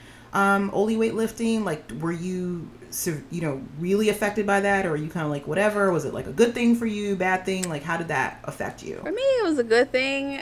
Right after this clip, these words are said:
Speaker 2: because, you know, it changed to the weight that I'm comfortable walking around in, you
Speaker 1: Oh,
Speaker 2: know,
Speaker 1: okay.
Speaker 2: so I can wake
Speaker 1: Mm-hmm.
Speaker 2: up, no problem, I can cut down that weight. So
Speaker 1: Right.
Speaker 2: it's good for me. I didn't have to think about, you know,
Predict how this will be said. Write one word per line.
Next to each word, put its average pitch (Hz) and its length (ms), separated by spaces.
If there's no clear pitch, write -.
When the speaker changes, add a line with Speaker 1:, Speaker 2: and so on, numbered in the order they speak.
Speaker 2:
because, 226 560
you 226 140
know, 190 160
it 180 280
changed 247 500
to 247 80
the 202 100
weight 208 320
that 190 440
I'm 202 180
comfortable 208 580
walking 190 360
around 196 420
in, 233 480
you 185 80
Speaker 1:
Oh, - 80
Speaker 2:
know, - 200
Speaker 1:
okay. 226 160
Speaker 2:
so 202 140
I 202 120
can 202 180
wake 196 160
Speaker 1:
Mm-hmm. 190 80
Speaker 2:
up, 202 240
no 196 140
problem, 185 420
I 185 60
can 185 100
cut - 240
down 180 300
that 165 160
weight. 196 320
So 190 380
Speaker 1:
Right. 175 240
Speaker 2:
it's 147 60
good 269 160
for 202 120
me. 233 300
I 208 140
didn't 220 160
have 247 300
to 240 100
think 220 260
about, 185 420
you 190 80
know, 175 140